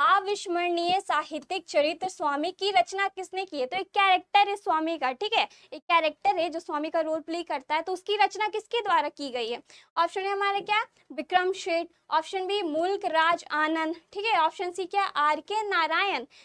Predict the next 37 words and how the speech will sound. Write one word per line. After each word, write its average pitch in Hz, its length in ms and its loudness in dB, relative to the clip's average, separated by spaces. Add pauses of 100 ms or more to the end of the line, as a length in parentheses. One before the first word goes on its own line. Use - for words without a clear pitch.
(220)
and 349 240 2
ऑप्शन 370 260 -2
डी 370 100 -6
क्या 392 200 -2
है, 453 80 0 (340)
हरिवंश 339 800 0
राय 277 280 2
बच्चन, 254 380 -6
ठीक 392 200 -6
है। 403 60 2
आपको 311 300 0
बताना 339 440 -2
क्या 359 160 -2
है, 269 100 -4 (260)
ये 302 80 -8
जो 311 140 -6
स्वामी 311 460 -2
है, 254 180 -8 (840)
ठीक - 20 -10
है, 427 60 0
ये 339 160 -2
स्वामी 349 420 0
का 392 120 4
जो 381 140 -4
कैरेक्टर 339 500 0
है, 330 160 0
इसका 339 260 -2
रोल 359 300 -2
किसने 415 340 -8
प्ले 427 120 -20
किया - 280 -10
है, 403 60 0
किसके 381 320 -10
द्वारा 370 220 0
किया 370 200 -2
गया 381 160 -2
है? 427 80 -2